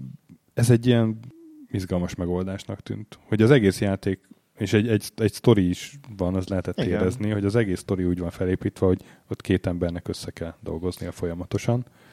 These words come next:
Speaker 2: Igen, és ráadásul ugye úgy kezdődik, hogy a börtönben vannak és
Speaker 1: Mhm.
Speaker 2: szökni kell, és ez, azt gondoltam az elején, hogy ez egy börtönből szökős
Speaker 1: Mhm.
Speaker 2: játék lesz, ami egyébként nem rossz. De mint a trailerből kiderült, utána még ugyanúgy
Speaker 1: Igen,
Speaker 2: folytatódik,
Speaker 1: igen,
Speaker 2: sőt,
Speaker 1: igen.
Speaker 2: az egy jóval nagyobb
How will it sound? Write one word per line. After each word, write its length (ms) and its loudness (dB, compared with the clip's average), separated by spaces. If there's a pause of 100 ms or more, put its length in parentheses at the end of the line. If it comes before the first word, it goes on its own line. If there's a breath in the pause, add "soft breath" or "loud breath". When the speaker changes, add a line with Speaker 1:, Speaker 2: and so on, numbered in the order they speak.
(180 soft breath)
Speaker 2:
Igen, 180 -2
és 120 0
ráadásul 300 2
ugye 100 6
úgy 140 8
kezdődik, 360 4
hogy 100 4
a 40 6
börtönben 560 4
vannak 260 0
és 120 -2
Speaker 1:
Mhm. 100 2
Speaker 2:
szökni 180 2
kell, 140 4
és 80 0
ez, 200 0 (140)
azt 200 0
gondoltam 420 2
az 100 4
elején, 180 2
hogy 80 2
ez 80 4
egy 100 4
börtönből 580 2
szökős 480 2
Speaker 1:
Mhm. 100 2
Speaker 2:
játék 360 -2
lesz, 280 -2
ami 220 0
egyébként 320 -2
nem 120 -2
rossz. 300 -4 (800 soft breath)
De 180 4
mint 200 2
a 40 0
trailerből 420 6
kiderült, 360 2
utána 320 2
még 220 0
ugyanúgy 280 4
Speaker 1:
Igen, 120 2
Speaker 2:
folytatódik, 460 6
Speaker 1:
igen, 120 4
Speaker 2:
sőt, 220 8
Speaker 1:
igen. 140 2
Speaker 2:
az 140 2
egy 140 0
jóval 300 6
nagyobb 320 2